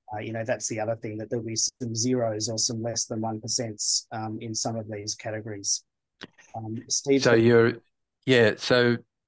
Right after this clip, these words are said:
Speaker 2: what that will mean is that your later, if you, if you've got a positive effect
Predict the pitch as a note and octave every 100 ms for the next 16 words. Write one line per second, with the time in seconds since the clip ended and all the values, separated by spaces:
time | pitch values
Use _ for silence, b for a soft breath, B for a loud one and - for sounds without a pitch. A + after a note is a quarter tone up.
0 | _ _ - - B2+ - B2 A#2 A2+ G#2+
1 | G2+ F#2+ F#2 - - F#2+ - _ G2 F#2+
2 | G2 G2+ A2 - - A2 - A2 - -
3 | G#2 A2 G2+ - A#2+ A#2+ - - G#2 G2
4 | F#2+ F2+ - - F2+ - _